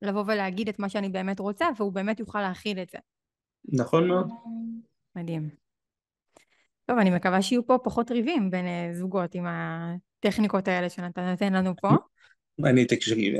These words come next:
Speaker 2: אני בכלל ממליץ לריב, אוקיי? רק בשביל להירגע, סתם, לא באמת.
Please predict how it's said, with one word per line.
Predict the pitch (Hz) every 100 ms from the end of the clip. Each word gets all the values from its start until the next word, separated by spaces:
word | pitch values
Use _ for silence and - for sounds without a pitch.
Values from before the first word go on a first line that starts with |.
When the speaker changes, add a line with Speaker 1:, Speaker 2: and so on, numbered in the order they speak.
| 120
Speaker 2:
אני | 123 123 -
בכלל | 131 160 151 185
ממליץ | 240 220 165 - 143
לריב, | 127 131 143 - - _ 123
אוקיי? | 113 160 170
רק | 143 156 151
בשביל | 139 135 131
להירגע, | 127 120 120 107
סתם, | - 143 127
לא | 131
באמת. | 135 131 123